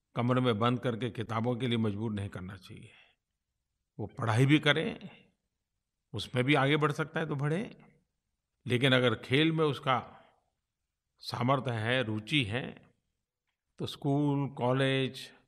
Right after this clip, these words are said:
परिवार, आसपास के लोग, हर किसी ने उसको बल देना चाहिए, प्रोत्साहित करना चाहिए।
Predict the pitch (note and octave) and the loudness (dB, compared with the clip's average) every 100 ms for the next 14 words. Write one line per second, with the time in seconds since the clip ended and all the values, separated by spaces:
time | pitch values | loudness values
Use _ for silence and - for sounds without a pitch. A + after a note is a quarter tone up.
0 | - A#2 A#2 B2 A#2+ B2 B2 A#2 - _ | -8 -2 2 2 2 0 -2 -12 -18 _
1 | _ _ _ _ _ _ - B2 B2+ A#2+ | _ _ _ _ _ _ -2 0 0 -4
2 | G#2+ A#2 A2 B2 B2 - - _ _ _ | -6 -4 -2 -2 -4 -10 -20 _ _ _
3 | _ _ - F3 - G3 - G#3+ G3 - | _ _ -4 -2 -2 -4 -4 -4 -2 0
4 | C3+ D#3+ B2+ G#2 G2 - - A2+ B2+ C#3 | 4 4 4 0 -2 -8 -8 -8 -2 -2
5 | - D3+ D#3+ - - A2 - - - | 2 4 4 0 -8 -12 -14 -16 -18